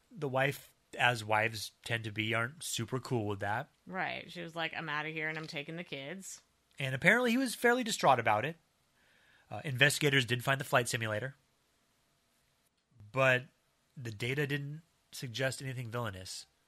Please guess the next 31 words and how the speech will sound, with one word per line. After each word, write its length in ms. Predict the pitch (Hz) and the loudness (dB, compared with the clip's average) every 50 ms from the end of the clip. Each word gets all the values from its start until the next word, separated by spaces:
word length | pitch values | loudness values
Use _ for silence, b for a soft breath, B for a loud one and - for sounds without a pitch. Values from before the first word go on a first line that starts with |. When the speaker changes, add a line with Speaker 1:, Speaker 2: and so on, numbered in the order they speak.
| _ _ _ _ _ _ _ _ _ _ _ _ - | _ _ _ _ _ _ _ _ _ _ _ _ -10
Speaker 2:
Except 360 | 220 - - - 202 185 - | -10 -8 -4 -4 -6 -6 -4
for 120 | - 196 180 | -8 -8 -8
the 80 | 175 | -6
fact 300 | 170 - 175 170 165 - | -4 -2 -2 -2 -2 -2
that 140 | 180 170 139 | -4 -6 -6
he 220 | 156 156 170 165 160 | -6 -8 -8 -10 -10
simulated 760 | - - 175 180 175 170 160 156 151 147 147 147 147 147 - | -10 -10 -8 -8 -8 -8 -8 -8 -8 -8 -8 -8 -10 -10 -10
a 240 | - 143 156 147 147 | -8 -8 -8 -8 -8
flight 400 | 143 - - 156 143 139 139 - - | -12 -12 -10 -8 -8 -6 -8 -10 -12
almost 340 | 143 139 139 131 135 - - | -14 -14 -14 -14 -16 -14 -14
identical 600 | - - - 127 117 107 110 - - - - - - | -14 -14 -14 -16 -16 -16 -18 -18 -18 -20 -20 -18 -18
to 80 | - - | -18 -18
the 80 | - | -18
one 280 | 113 104 90 92 120 120 | -18 -18 -18 -18 -18 -18
that 120 | - - | -20 -20
he 180 | - 135 - - | -20 -20 -20 -20
took 240 | - - - - - - _ | -18 -20 -20 -20 -20 -20 _
where 180 | - - - - | -18 -16 -14 -14
everyone 260 | - - - - 57 - | -14 -16 -16 -18 -20 -20
disappeared. 440 | - - - - - - - - - _ B B B B B B | -20 -20 -20 -20 -20 -20 -20 -20 -20 _ B B B B B B
Speaker 1:
Right. 260 | 175 185 135 107 - _ _ _ _ | 8 8 8 8 2 _ _ _ _
Speaker 2:
And 180 | 190 190 175 170 | -2 -2 0 0
that 120 | 175 - | 0 -2
he 120 | 170 180 180 | -2 -4 -4
wiped 360 | 175 175 156 156 151 - - | 0 0 0 0 -2 -4 -4
that 200 | 170 139 - - | -4 -4 -4 -6
from 160 | - 147 143 | -10 -10 -10
his 160 | 147 127 139 | -10 -12 -12
hard 200 | - - 92 - | -10 -12 -12 -12
drive. 340 | - - 69 82 - - - _ _ _ _ _ _ - _ | -12 -14 -14 -14 -14 -16 -18 _ _ _ _ _ _ -18 _
Speaker 1:
Right. 360 | 196 160 147 156 139 110 104 | -2 4 8 10 10 10 8